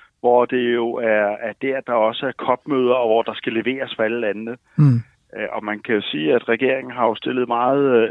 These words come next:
Speaker 1: øh, store, øh, mål op, så, så man kan,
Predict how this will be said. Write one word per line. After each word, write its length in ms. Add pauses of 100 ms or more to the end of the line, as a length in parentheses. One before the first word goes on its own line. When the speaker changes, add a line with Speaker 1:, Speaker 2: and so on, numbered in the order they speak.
Speaker 1:
øh, 320
store, 580
øh, 340
mål 280
op, 240
så, 200 (260)
så 380
man 140
kan, 160